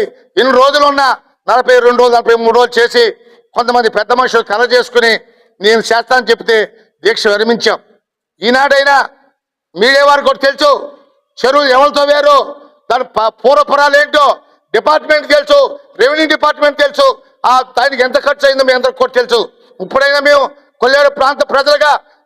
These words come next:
ఈ తెలుగుదేశం పార్టీ తరఫున సవాల్ చేస్తున్నాం. అబ్బాయి చౌదరి గారు, మీరు మీకు సంబంధించిన పార్టీ వారు బహిరంగ మీటింగ్ పెట్టండి, మీడియాను పిలవండి, గవర్నమెంట్ పిలవండి. అప్పుడు ఇప్పుడు కూడా ఆ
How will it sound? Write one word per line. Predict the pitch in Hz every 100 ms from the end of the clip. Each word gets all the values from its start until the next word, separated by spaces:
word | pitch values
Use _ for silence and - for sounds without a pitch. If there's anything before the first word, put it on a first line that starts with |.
| 220
ఈ |
తెలుగుదేశం | - - 294 302 302 285 294
పార్టీ | 285 285
తరఫున | 277 277
సవాల్ | - 269 285 277
చేస్తున్నాం. | 277 277 269 - _ _ _ - 202
అబ్బాయి | 240 302 302
చౌదరి | 294 302
గారు, | 302 302 277 - - - -
మీరు | 208 302 330 302 208 - - -
మీకు | 269
సంబంధించిన | 262 254 311 302 285
పార్టీ | 285 277 277 277
వారు | 277 269 254 - _ _ _ -
బహిరంగ | 269 311 311 302 302
మీటింగ్ | 294 285 294
పెట్టండి, | 285 277 269 220 - _ _ -
మీడియాను | 202 294 311 311
పిలవండి, | 302 294 285 285 233 - - _ _ 214
గవర్నమెంట్ | 294 311 311
పిలవండి. | 311 294 302 285 247 - - _ _
అప్పుడు | 202 247 311 311
ఇప్పుడు | 302 285
కూడా | 294 294 285
ఆ | 233